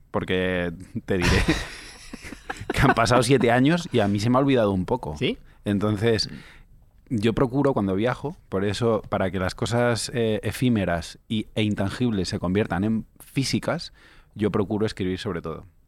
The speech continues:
Speaker 1: Entonces,
Speaker 2: Mm.
Speaker 1: convierto esas cosas en, en algo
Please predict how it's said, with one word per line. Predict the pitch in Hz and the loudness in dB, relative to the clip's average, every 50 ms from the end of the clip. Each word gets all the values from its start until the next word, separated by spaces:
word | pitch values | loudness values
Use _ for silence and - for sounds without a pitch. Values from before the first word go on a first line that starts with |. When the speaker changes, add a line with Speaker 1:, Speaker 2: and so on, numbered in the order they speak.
| _ _ | _ _
Speaker 1:
Entonces, | - 92 92 95 104 113 101 95 | -10 -8 -6 -4 -2 -2 -2 -2
Speaker 2:
Mm. | 92 90 | -4 -4
Speaker 1:
convierto | - - 113 104 101 101 110 117 117 117 - - 120 120 120 | -2 0 2 2 2 2 4 4 2 2 2 0 0 0 0
esas | 110 110 117 - | 0 -2 -4 -4
cosas | - 120 110 107 117 113 107 | -2 -4 -2 -2 -4 -2 -2
en, | 120 110 110 104 104 101 95 92 92 92 - - | 0 0 2 2 0 0 0 -2 -2 -4 -6 -4
en | 104 104 101 | -4 -2 0
algo | 101 101 101 110 113 104 101 98 | 0 0 0 2 2 2 2 0